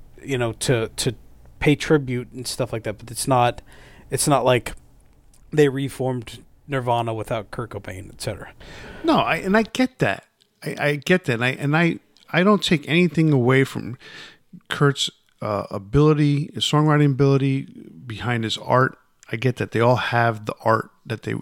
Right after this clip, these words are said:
Speaker 2: that, that they stand
Speaker 1: Mm-hmm.
Speaker 2: behind. You know, I just, what angers me about a lot of these people,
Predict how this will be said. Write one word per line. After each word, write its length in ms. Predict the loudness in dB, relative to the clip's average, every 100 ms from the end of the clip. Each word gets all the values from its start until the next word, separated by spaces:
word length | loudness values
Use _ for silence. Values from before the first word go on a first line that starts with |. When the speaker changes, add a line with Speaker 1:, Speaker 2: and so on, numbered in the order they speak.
| -6
Speaker 2:
that, 200 | -8 -8
that 420 | -14 -6 -6 -4 -4
they 400 | -2 -4 -8 _ _
stand 380 | -6 2 2 2
Speaker 1:
Mm-hmm. 20 |
Speaker 2:
behind. 240 | -2 -6 -12 -20 _ _ _ _ _ -20 -20 -20 -20 -20 _ -8
You 120 | -4
know, 220 | -4 -6 -6
I 160 | 0 0
just, 420 | 0 -4 -4 -8 _ _ _ _ _ _ _
what 260 | -2 -2 -2 0
angers 500 | 2 4 4 2 0
me 360 | -6 -6 -8 -16 _ _ _ -16 -14
about 400 | -4 -2 -2 -4
a 80 |
lot 300 | -6 -2 0
of 60 | 0
these 140 | -4
people, 500 | -6 -6 -6 -8 -14